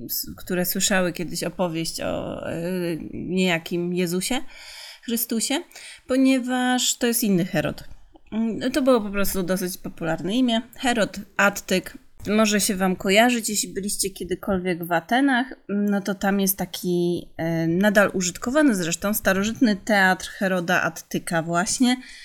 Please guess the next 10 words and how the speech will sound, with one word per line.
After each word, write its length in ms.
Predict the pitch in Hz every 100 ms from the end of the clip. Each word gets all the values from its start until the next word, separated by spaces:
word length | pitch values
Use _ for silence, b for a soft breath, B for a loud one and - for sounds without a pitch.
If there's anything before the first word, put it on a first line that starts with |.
| B
Olbrzymi 680 | - 208 190 196 233 233 226
amfiteatr 760 | 190 196 - 190 202 196 190 190
wkomponowany 920 | - 202 190 196 190 175 175 175 175
w 80 | 160
ak-, 180 | - 180
w 60 |
Akropol, 600 | - 170 208 208 196 190
we 120 | 185 165
wzgórza 440 | 165 170 202 202
Akropol. 580 | 190 208 190 190 190